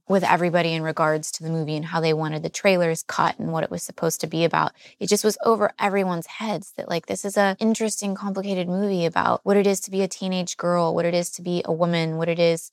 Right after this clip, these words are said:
to have a relationship with another woman, what it is to have male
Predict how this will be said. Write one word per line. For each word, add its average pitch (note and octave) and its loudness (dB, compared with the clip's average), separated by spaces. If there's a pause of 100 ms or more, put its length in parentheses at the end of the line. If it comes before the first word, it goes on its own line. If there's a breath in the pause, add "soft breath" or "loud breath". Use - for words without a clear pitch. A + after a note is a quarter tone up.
(100)
to - -4
have F#3 2
a F3+ 4
relationship F3 0
with E3+ -4
another F3 2
woman, D#3+ -2
what F3+ 4
it F3 0
is F3+ 2
to - -8
have F#3 -2
male F3+ 4